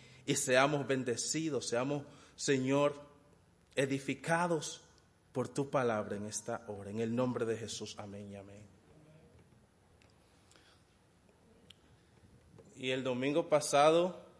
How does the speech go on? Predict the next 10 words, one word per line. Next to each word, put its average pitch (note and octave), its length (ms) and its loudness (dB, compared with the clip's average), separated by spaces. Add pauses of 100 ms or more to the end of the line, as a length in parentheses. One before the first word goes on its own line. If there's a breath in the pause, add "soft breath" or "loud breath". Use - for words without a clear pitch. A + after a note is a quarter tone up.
(280)
eh, A#2 340 -4
nuestro A#2 300 -6
hermano B2+ 400 0
Edgar C3 400 2
predicó B2 580 2
de A2+ 320 -2 (280)
los B2+ 160 2
primeros C3 680 0
diez C#3 480 -2
versos C#3 760 -2